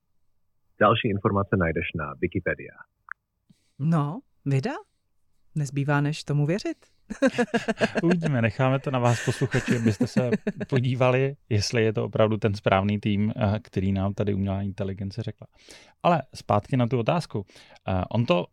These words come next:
Speaker 3: nedokáže se dívat na tu křišťálovou kouli, ale myslím si, že se to ukázalo třeba u minulých, eh, parlamentních voleb,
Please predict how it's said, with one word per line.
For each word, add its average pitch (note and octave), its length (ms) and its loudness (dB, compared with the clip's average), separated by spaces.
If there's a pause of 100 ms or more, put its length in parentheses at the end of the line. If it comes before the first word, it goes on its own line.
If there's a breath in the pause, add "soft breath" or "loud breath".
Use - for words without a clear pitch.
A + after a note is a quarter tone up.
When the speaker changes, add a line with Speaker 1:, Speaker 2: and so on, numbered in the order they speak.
Speaker 3:
nedokáže A#2+ 640 2
se G#2+ 160 -4
dívat G2+ 220 0
na G2+ 80 4
tu G#2 120 -2
křišťálovou G2 560 0
kouli, F#2 360 -4 (380 soft breath)
ale G#2 140 0
myslím A#2 240 -2
si, D3+ 100 0
že C#3 100 4
se C#3 140 -2
to B2+ 120 -2
ukázalo B2 440 2
třeba A#2+ 300 -2
u A2+ 200 0
minulých, A2+ 720 0
eh, B2 60 2 (360)
parlamentních A#2 640 0
voleb, G2 300 -4